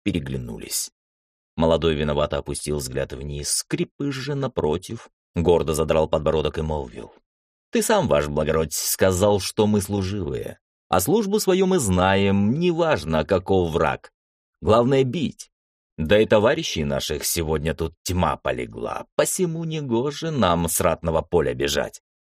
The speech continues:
Да, Авакумка?» Молодой сглотнул, с испугом посмотрел на старшего товарища, затем покосился на пудовые кулачища Потапова и кивнул. «Верно, Иван Фёдорович, за братов отомстить бы стоило.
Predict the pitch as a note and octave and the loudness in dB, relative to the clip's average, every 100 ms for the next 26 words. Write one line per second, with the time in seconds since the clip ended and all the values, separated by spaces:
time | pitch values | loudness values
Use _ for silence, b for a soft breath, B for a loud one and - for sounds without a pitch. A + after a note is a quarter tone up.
0 | _ _ _ D#2+ G2+ D#3 F3 _ _ _ | _ _ _ 2 4 4 0 _ _ _
1 | E3+ F3+ F#3 F#3 F#3+ B2 - B1 _ _ | 0 4 4 2 -2 0 -2 -8 _ _
2 | _ _ - A#2 A2 A2 G#2+ F#2 G2+ F#2+ | _ _ 0 4 4 2 -2 0 -2 0
3 | D#2+ E2+ F#2 G2+ - F#2+ - F2+ D#2+ D#2 | -2 -2 -4 -12 -6 -4 -2 0 0 0
4 | D#2 - D#2+ E2 D#2+ D#2+ - C#2+ - D2+ | 0 0 -2 0 0 0 0 -2 0 -2
5 | D#2 E2 A2+ A#2+ - B2+ C3+ E3 D3 C#3+ | -2 -2 -2 -4 -4 -2 -2 -2 -2 -2
6 | C3+ D3 - C#3 B2+ B2 B2 A2+ A2+ A#2 | -2 -2 -2 -2 0 2 4 4 2 2
7 | G#2+ G2+ - F#2+ - A#2+ E2+ - - D#2 | 2 2 0 -4 -2 -2 -2 -2 -4 -4
8 | - D#2 E2 - - - - A#2 A1 G#1+ | -4 -6 -6 -10 -14 -12 -8 -8 -8 -10
9 | - _ _ _ _ _ _ D#2+ D2+ - | -12 _ _ _ _ _ _ -4 -2 -4
10 | - - - - _ - G2+ G2 F#2+ A2+ | -8 -14 -14 -18 _ 0 2 2 0 -2
11 | G#2+ G2+ G2+ G2 - _ _ - G#2+ G2 | -2 -2 -4 -6 -10 _ _ 0 2 4
12 | F#2 F#2 E2+ F#2+ G2 F#2 - C2+ C2 - | 4 2 0 0 0 0 -4 -8 -12 -10
13 | C#2 - - C#2+ C#2+ C#2+ C#2 | -2 -2 0 -2 0 -2 -4